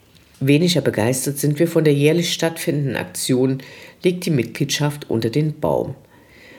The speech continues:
Zunächst ist die Idee eigentlich nicht schlecht. Jemand, der sich die Mitgliedschaft von zweiundsiebzig Euro nicht leisten kann,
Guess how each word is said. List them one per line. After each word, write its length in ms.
Zunächst 520
ist 180
die 60
Idee 320
eigentlich 420
nicht 220
schlecht. 640
Jemand, 500
der 80
sich 200
die 100
Mitgliedschaft 760
von 300
zweiundsiebzig 720
Euro 300
nicht 240
leisten 480
kann, 380